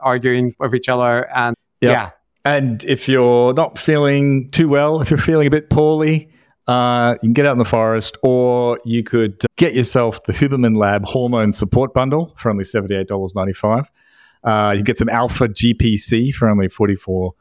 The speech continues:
Speaker 2: dollars ninety-five. You get some Tongkat and Fatty Yoga sixty-day supply for sixty-four dollars eighty-five, and many, many more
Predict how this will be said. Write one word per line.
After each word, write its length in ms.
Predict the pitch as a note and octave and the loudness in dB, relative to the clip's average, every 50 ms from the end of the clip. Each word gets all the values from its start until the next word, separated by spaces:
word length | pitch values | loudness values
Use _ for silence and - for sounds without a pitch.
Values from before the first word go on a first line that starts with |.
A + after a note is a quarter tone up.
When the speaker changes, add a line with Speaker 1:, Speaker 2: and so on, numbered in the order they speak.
| _ _ _ _ - | _ _ _ _ -8
Speaker 2:
dollars 280 | G2 F#2+ F#2 F2+ F2 - | -6 -4 -4 -4 -4 -4
ninety-five. 600 | F#2+ G2 G#2 G#2+ G#2+ - B2 A2+ A#2 C3 C#3+ C#3 - | -4 -2 -2 -2 -2 -2 -2 -2 0 -2 -2 -6 -8
You 100 | D3 B2+ A#2+ | -10 -6 -4
get 160 | C#3 C3+ - | -4 -2 -2
some 200 | - B2 A2 G2+ - - | 0 0 0 -2 -2 -2
Tongkat 500 | - C#3+ D3+ D3 C3+ - - B2 G#2 - - - | -2 0 0 -2 -2 -4 -4 -4 -4 -6 -6 -2
and 160 | A2 G#2+ G#2 - | -2 0 -2 0
Fatty 280 | - - A#2+ A2 A2+ | -2 -2 0 0 2
Yoga 300 | A2 A2+ A#2 A#2 - G2 | 2 2 2 2 0 -2
sixty-day 540 | F#2 - - D#3 - - - B2+ A#2 B2 A#2+ | -4 -4 -4 -4 -4 -4 -4 -2 0 0 0
supply 380 | G#2+ - - - - A#2 A#2 G2+ | -2 -4 -6 -4 -2 0 0 0
for 120 | - - A2+ | -2 -4 -10
sixty-four 540 | - - C#3 - - - A#2 - - A#2+ A2+ | -12 -12 -14 -14 -12 -14 -10 -6 -4 -2 0
dollars 320 | A2 G#2+ G#2+ A2 G#2+ G#2 - - | 0 2 2 0 0 -2 -2 -2
eighty-five, 480 | C3 B2+ B2 B2+ A2+ - A#2+ A2+ A2 A2 | 0 2 2 2 0 0 0 -2 0 0
and 160 | A#2 A2+ G#2+ - - - - - | -2 -2 -4 -6 -10 -18 -10 -4
many, 400 | C3+ C3+ C#3+ D3 D3+ D#3 D3+ D3 | 0 2 2 4 2 2 2 2
many 340 | C#3 C#3 C3+ C3+ C3+ C3 C3 | 2 2 2 4 4 4 6
more 480 | B2+ A#2+ A#2 A2+ A2 G2 F2 E2 E2 | 6 6 4 4 4 2 0 -2 -4